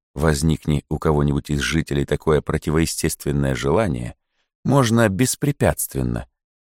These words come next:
а вот вернуться обратно тем же путём уже никак. Восемь сторожевых башен создавали вокруг Ледума плотный энергетический барьер, который для более экономного расходования ресурсов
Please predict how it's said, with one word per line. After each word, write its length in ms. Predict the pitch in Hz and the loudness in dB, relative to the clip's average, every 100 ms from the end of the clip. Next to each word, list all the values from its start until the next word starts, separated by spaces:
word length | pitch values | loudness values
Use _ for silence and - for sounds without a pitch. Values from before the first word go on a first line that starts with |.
| _ | _
а 140 | - 71 | -2 2
вот 240 | 73 - | 2 2
вернуться 640 | 78 71 78 76 - 69 | 0 2 2 0 0 0
обратно 560 | 64 60 82 120 - 117 | 0 0 0 0 0 -4
тем 260 | - 110 85 | 0 0 0
же 140 | 80 | -2
путём 480 | - 87 80 64 57 | -2 -2 0 -2 -2
уже 380 | 80 65 78 123 | -6 -4 -2 -2
никак. 580 | 113 95 - 78 60 - _ _ _ _ _ _ _ - | -2 -4 2 2 2 -8 _ _ _ _ _ _ _ -2
Восемь 400 | 78 117 - 98 | 2 4 4 0
сторожевых 640 | - 98 98 90 98 78 | 2 2 4 2 2 2
башен 480 | 87 101 - 87 76 | 4 4 4 0 0
создавали 640 | - 82 78 95 101 92 | 0 0 4 6 6 6
вокруг 420 | 87 87 92 87 | 4 2 0 0
Ледума 540 | 90 92 87 85 85 - _ _ | 2 2 4 4 2 0 _ _
плотный 500 | 76 92 98 - 87 - | 0 2 2 2 0 2
энергетический 920 | 85 85 76 85 - 87 85 - 85 | 2 2 2 0 0 -4 -4 -4 -4
барьер, 600 | 71 82 82 87 78 - _ _ _ _ _ | 2 2 2 0 0 -2 _ _ _ _ _
который 480 | - 69 80 78 73 | -4 0 2 4 2
для 220 | 62 73 | 2 0
более 520 | 67 82 73 67 - | 0 0 2 2 0
экономного 600 | 76 76 78 76 69 65 | -2 0 2 2 2 0
расходования 680 | 67 67 - 73 69 65 67 | 0 -2 -2 0 0 0 -2
ресурсов 600 | 65 - 104 95 - 65 | -4 -6 -6 -6 -8 -14